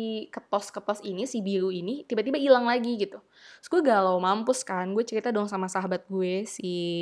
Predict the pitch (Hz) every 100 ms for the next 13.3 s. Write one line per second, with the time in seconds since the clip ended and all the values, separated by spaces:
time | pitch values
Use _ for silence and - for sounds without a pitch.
0 | - - 190 180 - - 175 - _ _
1 | _ - - - - - 196 _ - -
2 | 208 196 196 - 185 185 320 302 220 208
3 | 190 180 - _ - - - 285 359 427
4 | 415 403 - 277 415 - 233 196 190 185
5 | - _ _ 214 196 190 185 185 185 208
6 | 196 190 185 190 - 330 294 294 277 -
7 | 196 - 311 - 208 180 175 180 _ _
8 | - - - - - - 370 294 233 202
9 | 202 - - 262 277 - - _ - 220
10 | 262 - - - 190 214 302 262 196 185
11 | 185 196 214 254 302 339 330 247 226 311
12 | 269 208 - - - 339 339 381 294 240
13 | 285 202